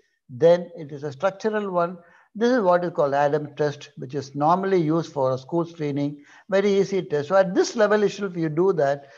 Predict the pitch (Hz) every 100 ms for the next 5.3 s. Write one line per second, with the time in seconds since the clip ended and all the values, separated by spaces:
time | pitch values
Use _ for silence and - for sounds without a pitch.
0 | _ - 190 185 185 170 185 135 - -
1 | 156 156 156 156 147 147 156 262 - 226
2 | 220 - _ _ _ _ _ - 151 196
3 | 233 202 170 139 131 180 180 180 165 175
4 | 170 156 160 - 165 151 156 170 165 165
5 | 165 220 294